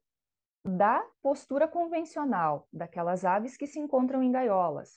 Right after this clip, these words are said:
Nós usamos esse sistema, né, ou esse esquema de vacinação. Só que a gente sabe que lá na gaiola, a gente tem um desafio respiratório muito grande. E aqui no sistema cage free,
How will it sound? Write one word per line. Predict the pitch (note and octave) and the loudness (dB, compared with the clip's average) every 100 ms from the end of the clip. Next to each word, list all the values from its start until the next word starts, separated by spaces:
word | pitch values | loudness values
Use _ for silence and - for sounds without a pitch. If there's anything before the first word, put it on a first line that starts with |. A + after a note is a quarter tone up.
| _ _ | _ _
Nós | E3 E3 - | -8 -8 -2
usamos | G#3+ F3+ G#3 C#4 C#4+ G#3+ | 0 6 6 6 4 4
esse | A3+ D#4+ - F4 | 4 4 0 -8
sistema, | - F4 - C4 B3+ C4+ C4 | -8 -10 -2 0 0 -2 -4
né, | G3 G3 | -2 2
ou | G3 | 2
esse | A#3 C#4 | 0 -8
esquema | - - A3+ A#3 | -12 -6 -4 -2
de | A3 | -4
vacinação. | G#3+ G#3+ G#3+ G#3+ - E3 D3+ - _ _ _ _ | -6 -8 -8 -10 -6 -6 -6 -12 _ _ _ _
Só | - C4+ | -2 0
que | D#4 | 2
a | D#4 | 2
gente | C#4 C4 | 0 0
sabe | A3 A3+ A#3+ | 2 2 0
que | - G3+ | -4 0
lá | F#3 A3+ D4+ | 2 2 0
na | D4+ | -2
gaiola, | F#3+ F#3 E3+ E3+ A3+ C4+ A3 - _ _ | 0 0 0 0 -2 -2 -4 -8 _ _
a | G#3 | -8
gente | A3+ A#3 | -8 -4
tem | B3 | 0
um | B3 | 2
desafio | B3 A#3+ B3+ | 0 -2 -6
respiratório | D4 D4 B3 A3 - F#3 F#3 | -6 -6 -4 -4 -2 -2 -2
muito | F#3 F#3 | -4 -6
grande. | E3+ E3+ E3 D#3 C#3+ - _ _ _ _ | -2 0 0 -2 -8 -10 _ _ _ _
E | G#3 | -2
aqui | G#3 - - A#3 C#4+ | -2 -4 0 2 2
no | E4+ C#4+ | -2 -6
sistema | A3+ A3+ G#3 F#3+ | -6 -4 -4 -4
cage | F#3+ F3 - | -4 -6 -4
free, | - A3 C4+ | -2 0 -2